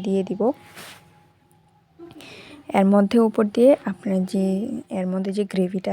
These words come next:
আছে ওইটাও দিতে পারেন, ভালো করে সুন্দর করে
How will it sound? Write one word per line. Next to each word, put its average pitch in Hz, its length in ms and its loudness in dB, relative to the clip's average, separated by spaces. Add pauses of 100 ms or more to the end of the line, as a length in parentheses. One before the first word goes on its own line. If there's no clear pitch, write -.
আছে 185 220 -8
ওইটাও 190 260 -4 (100)
দিতে 190 280 -2
পারেন, 196 260 -4 (760)
ভালো 185 240 -4
করে 190 220 -6
সুন্দর 185 420 -2
করে 190 180 -6